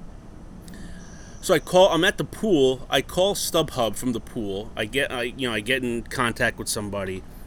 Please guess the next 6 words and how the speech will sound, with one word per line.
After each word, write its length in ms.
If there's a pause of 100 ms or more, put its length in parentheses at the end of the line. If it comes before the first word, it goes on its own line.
(580)
and 460
I 80
give 160
them 60
my 80
information, 840